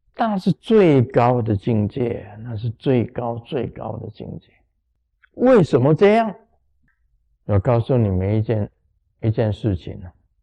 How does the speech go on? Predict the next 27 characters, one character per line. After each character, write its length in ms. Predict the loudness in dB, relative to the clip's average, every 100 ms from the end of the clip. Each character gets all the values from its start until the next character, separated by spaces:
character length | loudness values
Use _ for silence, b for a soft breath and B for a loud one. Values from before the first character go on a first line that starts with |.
| _ _ _ _ _ _ _ _ -2
大 160 | 0
家 240 | 2 0 2
以 280 | 2 2
为 240 | 0 -2 -4
啊， 260 | -6 -8 _ _ _ _ _ _ _ _ _ _ -6
我 100 | -2
们 180 | 0
现 160 | -2 -2
在 120 | -4
地 260 | -2 -2 -2
球 260 | 0 -2
上， 320 | 0 -4 -10 -14 _ _ _ _ _ _
在 140 | -8
整 220 | -6 -2 -2
个 100 | 0
地 180 | 0
球 160 | 2 0
上 220 | -2 -4
有 140 | -2 -2
很 220 | -2 -2
多 100 | 0
的 120 | 2
国 260 | 0 -2 -2
家， 340 | -2 -6 -8 -4
对 100 | -2
不 80 | 0
对？ 320 | 0 -2